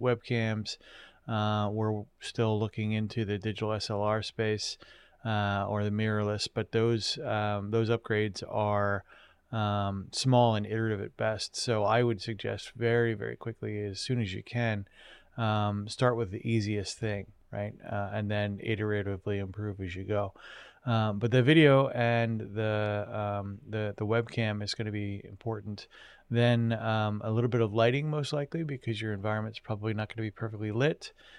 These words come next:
Um, you can do that with area floodlights. You can do it with light, you know, conventional light bulbs, L E D strips. Uh, ring lights are very popular for that. Um,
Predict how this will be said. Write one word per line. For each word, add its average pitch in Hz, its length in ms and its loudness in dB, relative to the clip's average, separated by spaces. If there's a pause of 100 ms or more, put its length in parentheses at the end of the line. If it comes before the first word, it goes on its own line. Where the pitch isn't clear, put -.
(240)
Um, 110 800 0 (160)
you 117 100 -6
can 123 100 0
do 113 120 4
that 110 180 0
with 110 160 -4
area 110 340 0
floodlights. 156 680 -2
You 117 80 -8
can 113 140 -2
do 107 200 2
it 107 80 -2
with 107 580 -2 (400)
light, 123 320 2
you 117 80 -4
know, 104 280 -8
conventional 110 420 -4
light 117 220 0
bulbs, 117 340 0
L 110 160 0
E 104 80 0
D 107 140 0
strips. - 500 -2 (460)
Uh, 107 360 4
ring 117 200 4
lights 110 340 2
are 104 60 -4
very 107 180 2
popular 107 460 -2
for 110 160 -6
that. 104 240 -2 (500)
Um, 107 600 0